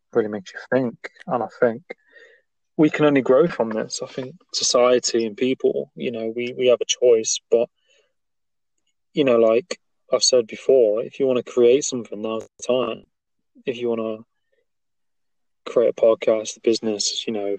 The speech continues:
music or whatever it is, or read books, you know, try and use your time in a productive way, isn't it?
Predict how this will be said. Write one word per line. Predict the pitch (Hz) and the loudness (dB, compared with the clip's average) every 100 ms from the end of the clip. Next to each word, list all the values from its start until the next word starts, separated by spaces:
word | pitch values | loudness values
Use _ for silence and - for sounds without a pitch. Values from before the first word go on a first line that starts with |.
| _ | _
music | 110 107 107 107 104 - - | -10 -6 -4 -2 -4 -4 -2
or | 104 98 _ _ _ _ _ _ _ _ - | 0 -2 _ _ _ _ _ _ _ _ 0
whatever | 135 120 110 | 2 2 2
it | 110 | 2
is, | 131 113 | 2 2
or | 107 101 | 0 0
read | 117 107 - | -2 -2 2
books, | 123 92 - - | 2 0 -6 -8
you | |
know, | 113 104 107 _ - | -8 -8 -10 _ -8
try | - 135 | -2 0
and | 123 120 - _ _ _ _ _ - | 0 -4 -10 _ _ _ _ _ -10
use | 135 | -8
your | 117 | -6
time | - 120 110 | -4 -2 -2
in | |
a | 113 | -6
productive | - 117 117 - 98 | -4 -4 -4 -6 0
way, | 123 123 | 2 4
isn't | 139 120 | 2 -4
it? | 104 | -6